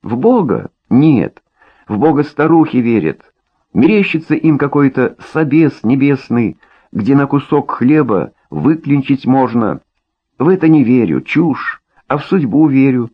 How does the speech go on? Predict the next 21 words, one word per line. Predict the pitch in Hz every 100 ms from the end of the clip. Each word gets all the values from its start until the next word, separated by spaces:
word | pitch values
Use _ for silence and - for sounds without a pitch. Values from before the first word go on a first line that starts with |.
| _ _ _
в | -
такую | - - 208 185
силу, | 175 127 135 101 73 - _
которая | 123 151 151 147
над | 151 135
нами | 123 147 160 151
высоко-высоко, | 151 151 151 151 160 156 160 - 101 131 139 _ _ _ _ _ _ _
повыше | 110 120 175 - 170
Бога | 101 110 151 175
церковного. | 185 175 175 170 139 95 73 67 - _ _ _ _ _
У | 131
неё | 135 170
ничего | 160 147 160 170 139 135
не | 185
вымолишь. | 170 165 110 73 64 - - _ _ _ _ _ _
Холодно | - 208 196 165 143 160
действует | 147 175 135 - 101 80 65 -
и | -
беспощадно, | 151 175 185 180 - 190 160 92 73 - _ _ - _
и | 139
неторопливо. | 160 170 175 180 156 185 165 -